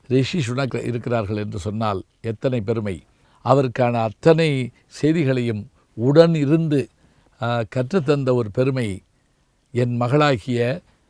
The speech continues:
அக்ஷதாவுக்கு உண்டு என்கிற போது ரொம்ப மகிழ்ச்சியா இருக்கிறது என்று அவர்கள் பேட்டி கொடுக்குறாங்க. இதுதாங்க உண்மை.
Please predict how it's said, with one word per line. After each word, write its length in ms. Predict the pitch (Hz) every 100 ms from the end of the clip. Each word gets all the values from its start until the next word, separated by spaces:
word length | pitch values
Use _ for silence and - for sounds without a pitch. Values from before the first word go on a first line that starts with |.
| _ _ -
அக்ஷதாவுக்கு 720 | 131 - 202 180 165 139 131
உண்டு 300 | 135 135 143
என்கிற 320 | 127 120 120
போது 220 | 117 120
ரொம்ப 360 | 113 113 113 113
மகிழ்ச்சியா 320 | 120 - 120
இருக்கிறது 520 | 107 98 101 101 92 -
என்று 200 | 127 131
அவர்கள் 240 | 131 117 117
பேட்டி 280 | 123 117
கொடுக்குறாங்க. 460 | 113 101 95 98 92 - _ _
இதுதாங்க 480 | 127 127 143 156 156
உண்மை. 380 | 131 127 120